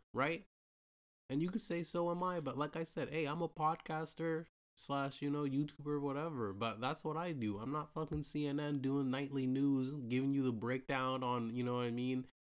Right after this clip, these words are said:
the fucking serial, serial killers, the, the wars going on, like, whatever. Like, I'm not doing all that. I'm trying to, I'm trying to be light, make jokes, have a good time, talk some shit, and hang out with some of you motherfuckers. Not, you know what I mean? Not fucking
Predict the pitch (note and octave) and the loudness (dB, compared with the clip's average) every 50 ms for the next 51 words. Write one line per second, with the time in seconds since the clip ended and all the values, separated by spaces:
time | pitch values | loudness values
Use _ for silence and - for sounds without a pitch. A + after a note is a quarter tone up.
0 | _ _ - - - B2 B2 - B2 A2 - - C3 C3 C3 C3 B2+ B2+ C3 - | _ _ -16 -6 -6 -6 -4 -4 -4 -4 -2 0 0 0 2 0 0 -2 -6 -10
1 | - - - - C3 C3+ C3+ C3+ C3+ C3+ B2+ - D3 C#3 C3+ C3+ C3+ C3 C3+ C3+ | -8 -6 -4 -2 0 0 0 0 0 -2 -2 -2 -2 -2 -2 -2 -2 -2 -2 0
2 | C3+ C3 A#2+ - - - A2 G#2+ G#2 G2+ - _ - A2+ G#2+ G#2+ G#2+ A2+ G2+ G#2+ | -2 -2 -2 -4 -6 -4 -4 -4 -4 -6 -8 _ -10 -8 -8 -4 -4 -2 0 0
3 | A#2 B2 C3 C3 B2+ B2 B2 B2 B2+ B2+ B2+ B2 B2 B2 B2+ B2+ B2+ B2+ B2+ B2+ | 2 2 2 2 0 0 0 -2 -2 0 0 0 0 0 0 0 2 2 0 0
4 | B2+ A#2+ A2 G2+ F#2+ A2 B2 B2+ B2+ B2 B2 A#2+ A#2+ B2 B2 A#2+ A#2 A2 G#2 B2 | 0 0 -2 -4 -2 -2 -2 0 0 -2 -2 -4 -4 -4 -4 -2 -4 -4 -4 -4
5 | C3 C#3 D3 D3+ D3 C3+ C3+ D3 D#3+ E3 D#3 C3 A2+ G#2 G2 F#2+ F#2 F2+ G#2+ A2 | -4 -4 -2 -2 -2 -2 -2 -2 -2 -2 0 0 0 -2 -2 -4 -8 -6 -6 -6
6 | B2 A#2+ - C#3+ C3+ C3 B2+ A#2 G#2+ - _ _ _ - - _ - - B2 B2 | -6 -4 -2 -2 0 0 0 -2 -4 -6 _ _ _ -20 -20 _ -8 -8 -8 -4
7 | - C3+ B2+ A#2+ A#2+ A2+ A2 A2+ A#2 B2 B2+ C3+ B2+ - F#2+ G#2 B2+ C3 A#2+ A#2+ | -4 -2 -2 -2 0 0 0 2 2 2 2 2 0 -2 -4 0 0 0 0 0
8 | - B2+ C3 C#3 C3 C3 - - - - A#2 A#2 A2+ A#2 A#2 B2+ A#2+ - - - | -2 0 0 0 0 -2 -4 -10 -4 0 0 0 0 0 0 0 0 0 -2 -2
9 | A#2 A#2+ B2+ B2+ B2 B2 C3 C3 - - B2+ A#2+ A#2+ - - - C3+ C3+ A#2 - | -2 0 0 -2 -2 -2 -2 -2 -2 -2 -4 -4 -2 -2 -2 -2 -2 -2 -2 -4
10 | - _ _ _ _ - B2 B2+ C#3 D3+ D3+ D3+ C#3+ C#3+ C#3 C#3+ - D#3 D3 D3 | -12 _ _ _ _ -6 -4 -2 -2 0 0 0 0 0 0 -2 -2 -2 -2 0
11 | D3 D3+ D3 D3+ D3+ D3 D3 - - F3+ E3+ - A#2+ G#2 G2 - _ _ _ _ | 0 0 2 0 0 0 -2 -4 -4 -4 -4 -4 -8 -8 -8 -12 _ _ _ _
12 | _ _ _ _ _ - C3 C3+ C#3+ C3+ - - D3+ E3+ F3 F3 E3+ E3+ F3 F3+ | _ _ _ _ _ 0 2 2 2 2 0 -2 0 0 2 2 2 2 2 2
13 | E3 E3 E3 E3 D#3+ - - - D#3 D#3 D3+ D#3 D#3 D#3 D3 C#3+ C#3+ C3+ A#2+ A2+ | 2 2 4 2 2 0 -2 -2 -2 -2 0 0 0 2 2 2 2 2 0 0
14 | G#2+ - | -2 -6